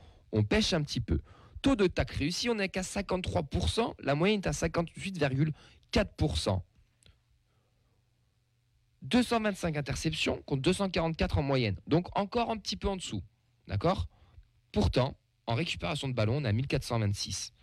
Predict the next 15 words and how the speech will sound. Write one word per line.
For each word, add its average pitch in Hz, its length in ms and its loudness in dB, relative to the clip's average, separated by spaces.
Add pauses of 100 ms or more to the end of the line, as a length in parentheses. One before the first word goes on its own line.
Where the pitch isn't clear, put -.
(260)
sur 143 200 2
une 139 80 4
moyenne 123 280 4
de 123 100 4
mille 123 160 2
trois - 160 0
cent 120 120 -2
soixante-neuf. 90 520 -2 (420)
Donc, 180 280 2 (340)
on 240 140 0
a 262 40 2
une 254 120 0
équipe 170 240 -6
qui - 160 -6
subit, 185 440 -2